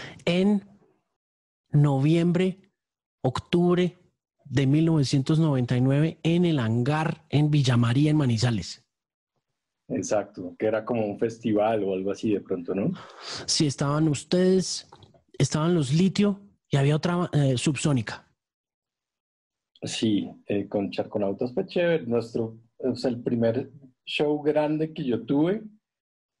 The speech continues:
Speaker 2: fue con Charconautas, porque pasamos al Rock al Parque y nos pusieron en un horario súper estelar, estelar. Era después de una banda, o antes, no me acuerdo, de, que se llamaba Chancho en Piedra, una banda de Chile.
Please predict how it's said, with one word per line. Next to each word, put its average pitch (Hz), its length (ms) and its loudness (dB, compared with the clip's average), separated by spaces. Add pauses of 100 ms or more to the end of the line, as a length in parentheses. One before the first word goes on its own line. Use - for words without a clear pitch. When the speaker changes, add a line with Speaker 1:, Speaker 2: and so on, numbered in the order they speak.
(240)
Speaker 2:
fue 120 180 0
con 123 160 -2
Charconautas, 120 800 -2
porque - 280 -8
pasamos 107 520 -2
al 131 120 0
Rock 131 200 -6
al 107 120 -4
Parque 107 300 -2
y 127 40 2
nos 127 160 0
pusieron 110 460 -2
en 127 100 0
un 110 180 -2
horario 127 520 0
súper 139 420 -2
estelar, 117 580 -2
estelar. 117 680 -2 (760)
Era 117 220 0
después 120 500 0
de 117 80 -2
una 120 120 0
banda, 127 380 0
o 110 160 0
antes, 120 320 -4
no 117 80 -4
me 117 60 0
acuerdo, 120 360 -2
de, 123 320 -2
que 123 120 0
se - 180 -6
llamaba 101 500 0
Chancho 123 380 -2
en 95 120 -6
Piedra, 120 440 -2 (100)
una 98 140 -6
banda 104 240 0
de 104 100 -4
Chile. 104 400 -4